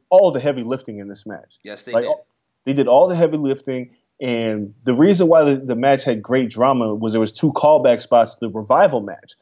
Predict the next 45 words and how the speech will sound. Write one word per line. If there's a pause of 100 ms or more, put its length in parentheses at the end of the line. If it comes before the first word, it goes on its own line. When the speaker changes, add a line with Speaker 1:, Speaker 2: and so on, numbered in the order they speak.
(280)
Speaker 1:
Um,
you
know,
the,
both
the
submissions
in
the
middle
of
the
ring, (260)
like, (760)
and,
you
know,
you
know,
going
for
the
finisher
at
the
end. (400)
But
other
than
that,
Authors
of
Pain
are
just
guys
who
kinda
lumber
forward
and
just
use
power
moves.